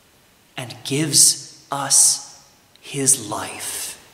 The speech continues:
Thanks be to God, who has given us the victory through our Lord Jesus Christ.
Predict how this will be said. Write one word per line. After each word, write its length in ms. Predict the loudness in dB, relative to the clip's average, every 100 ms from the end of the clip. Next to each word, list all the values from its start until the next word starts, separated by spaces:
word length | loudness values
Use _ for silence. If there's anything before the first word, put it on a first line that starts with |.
| -20 _ _ _ _ _ _ _ _ _ _ _ _ _ _ _ _ _ _ _ _ _ _ _ _ -20
Thanks 680 | -12 -6 -2 4 4 2 -6
be 200 | -6 -4
to 180 | -4 -4
God, 580 | 0 0 0 -6 -10 -16 -20 -20 -20 _ _ _ _ _ _ _ _ _
who 120 | -2
has 160 | 0 0
given 280 | 0 0 0
us 400 | 0 4 4 4
the 160 | -4 -2
victory 520 | -2 -4 -8 -8 -12 -16 -20 -20 _ _ _ _ _ _ _ _
through 240 | -10 -4 2
our 280 | 4 4
Lord 360 | 2 0 0 -6 -4
Jesus 440 | -2 2 4 2
Christ. 800 | 0 -4 -4 2 4 4 2 -6